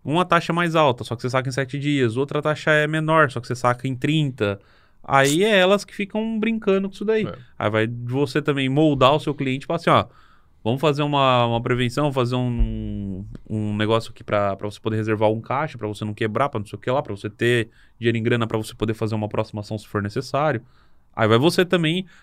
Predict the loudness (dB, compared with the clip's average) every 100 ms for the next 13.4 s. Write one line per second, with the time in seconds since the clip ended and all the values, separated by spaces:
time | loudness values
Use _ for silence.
0 | 0 4 4 4 4 2 0 0 2 2
1 | 0 -4 -2 0 2 0 2 0 2 -2
2 | -2 -2 0 0 -2 -4 -4 -4 -4 -8
3 | -10 _ _ -4 -2 -4 -4 -2 0 0
4 | 2 0 0 -4 0 0 0 -10 _ -20
5 | -2 2 2 2 0 0 -4 -4 -6 -6
6 | -6 -4 -4 -2 0 0 -4 -6 -6 -4
7 | -2 0 0 0 -4 -12 -14 -20 -20 -8
8 | -6 -4 -4 -2 2 2 2 0 0 -2
9 | -2 -2 -2 -4 -10 -20 -12 -2 2 2
10 | 2 0 0 -2 -4 -2 0 0 0 -2
11 | -2 -4 -2 0 0 -2 -14 -20 _ 0
12 | 2 2 2 0 -4 0 0 2 0 4
13 | 2 2 0 -4